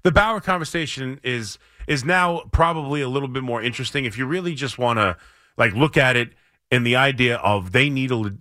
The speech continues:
I want a better starting pitcher, and I want, and they probably don't wanna spend money. And so now, now that you've done Stroman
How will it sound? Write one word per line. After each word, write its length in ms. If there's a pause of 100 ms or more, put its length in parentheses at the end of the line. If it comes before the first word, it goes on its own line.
(140)
I 200
want 260
a 80
better 320
starting 360
pitcher, 400 (680)
and 400
I 120
want, 360
and 380
they 180
probably 340
don't 260
wanna 200
spend 240
money. 260 (680)
And 160
so 180
now, 460
now 260
that 140
you've 140
done 220
Stroman 540